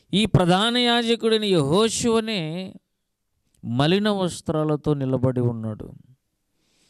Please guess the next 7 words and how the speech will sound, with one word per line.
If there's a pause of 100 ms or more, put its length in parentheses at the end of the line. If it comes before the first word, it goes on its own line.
(180)
యెహోవా
దూత
ఎదుట (1200)
ప్రధాన
యాజకుడైన
యెహోషువ
నిలవబడుటయు